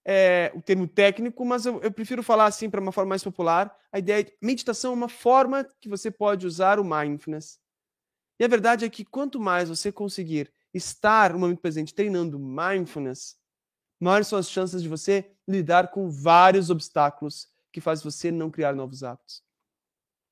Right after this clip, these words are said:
E o ponto é que muitas vezes pe-, muitas pessoas se confundem entendendo que meditação ou mindfulness é ficar horas em silêncio, estar ali conectado com o momento presente, mas não.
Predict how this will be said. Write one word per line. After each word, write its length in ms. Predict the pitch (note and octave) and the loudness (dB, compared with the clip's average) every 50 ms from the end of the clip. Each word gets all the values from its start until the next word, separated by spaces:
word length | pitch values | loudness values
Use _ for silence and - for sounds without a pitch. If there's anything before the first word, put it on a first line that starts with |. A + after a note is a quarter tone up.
| _ _ - _ _ | _ _ -20 _ _
E 80 | G#3 A3+ | 0 2
o 60 | F#3+ | 4
ponto 240 | C4 D#4+ D#4+ B3+ B3 | 4 2 4 4 2
é 60 | A#3 | 2
que 300 | - B3 B3 A#3 A#3+ _ _ _ _ _ _ _ _ _ _ _ _ _ | 2 0 -2 -2 -4 _ _ _ _ _ _ _ _ _ _ _ _ _
muitas 200 | B3+ C4+ D#4 B3 | -4 -2 0 0
vezes 260 | A3 B3+ A#3+ - - | 0 0 -2 -4 -8
pe-, 160 | - _ A#3+ F#3+ | -4 _ -4 -2
muitas 280 | G#3 A#3 B3 D4 B3 | -2 -2 -4 -4 -6
pessoas 260 | - G#3 - A#3 A3 | -8 -8 -6 -6 -6
se 100 | - - | -8 -10
confundem 560 | - - A3+ G#3 E3+ - - G#3 G#3+ G3+ F#3+ F#3 | -6 -4 -4 -4 -4 -4 -4 -2 -2 0 -2 0
entendendo 320 | F3 F3 E3+ F3+ F#3+ F#3 | 0 0 0 0 -2 -4
que 120 | - - | -6 -4
meditação 800 | F3+ F3+ F3 D#3+ E3+ - - C#3+ - - - F3+ F#3 F3+ D#3+ D3 | -2 -2 -2 -2 -4 -6 -8 -8 -8 -4 -2 -2 0 0 0 0
ou 120 | C#3+ D#3 | 0 0
mindfulness 720 | D3 C#3 C3 C#3 E3 E3 D#3+ D#3 - C#3+ C#3 C#3+ - - _ _ _ _ _ _ _ _ - | 0 0 0 0 0 -2 -2 -4 -6 -10 -10 -10 -12 -16 _ _ _ _ _ _ _ _ -6
é 80 | F3 | -4
ficar 580 | F3+ - F#3+ - G3 F#3 F#3+ G3 F#3+ - _ _ _ _ _ _ _ _ _ _ _ _ | -4 -2 0 6 8 8 8 8 6 0 _ _ _ _ _ _ _ _ _ _ _ _
horas 680 | - G3 A3+ B3 C4 B3 A3+ G3+ E3+ D3+ D3 C#3+ - - | 4 6 8 10 10 10 10 10 8 6 2 0 -6 -6
em 160 | F3+ F#3+ G3 F3+ | -4 -4 -4 -4
silêncio, 800 | - - F#3+ F3 D#3 D3+ D3+ D3+ D3+ - - - - C#3+ C#3+ _ _ _ _ _ _ _ _ _ _ _ _ | -6 -4 -4 -4 -2 -4 -4 -6 -8 -10 -16 -18 -20 -20 -20 _ _ _ _ _ _ _ _ _ _ _ _
estar 380 | F3 - - - G#3 G#3 G3+ | -12 -12 4 8 10 12 12
ali 160 | G3+ G3+ G3+ G3+ | 12 10 8 8
conectado 680 | - G3+ G3+ G3+ - - - G3+ F#3+ F#3+ F#3+ F3+ F3+ - | 8 6 6 6 2 0 2 4 6 6 6 4 0 -4
com 60 | G3 | -6
o 40 | F#3+ | -2
momento 200 | F#3 F3+ F3+ - | -2 -2 -2 -2
presente, 580 | - E3+ E3 D3+ D#3 D#3 D3+ D3+ D3+ - E3 | -4 -4 -4 -4 -4 -4 -4 -4 -6 -8 -12
mas 300 | F3+ G3 G#3 G#3 - - | -12 -12 -12 -12 -12 -10
não. 400 | F3 E3+ F3 F#3 G3+ G3+ F3 D3 | -8 -8 -6 -4 -6 -6 -6 -10